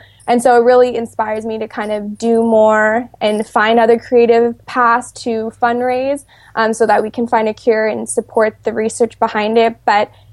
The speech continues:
in terms of my own creativity, I'm a big reader, so I get very inspired by other authors, um, and seeing how they've written a story, or seeing, um, reading about their own bi-, own biographies and what they've gone through,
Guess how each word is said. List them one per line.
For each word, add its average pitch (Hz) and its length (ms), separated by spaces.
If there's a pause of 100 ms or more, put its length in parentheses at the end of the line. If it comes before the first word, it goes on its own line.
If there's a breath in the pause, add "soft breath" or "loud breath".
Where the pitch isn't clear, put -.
(140)
in 254 120
terms 302 320
of 302 80
my 240 180
own 226 180
creativity, 254 720
I'm 226 160
a 220 40
big 233 320
reader, 240 600
so - 180
I 220 100
get 220 240
very 220 320
inspired 220 520
by 214 120
other 226 280
authors, 240 640 (320 loud breath)
um, 226 220
and 226 100
seeing 254 280
how 233 240
they've 220 300
written 220 460
a 220 60
story, 214 600
or 214 220
seeing, 233 640 (640)
um, 226 440
reading 269 260
about 226 280
their 220 120
own 220 120
bi-, 220 220
own 240 220
biographies 220 560
and 214 100
what 214 140
they've 214 160
gone 214 260
through, 240 360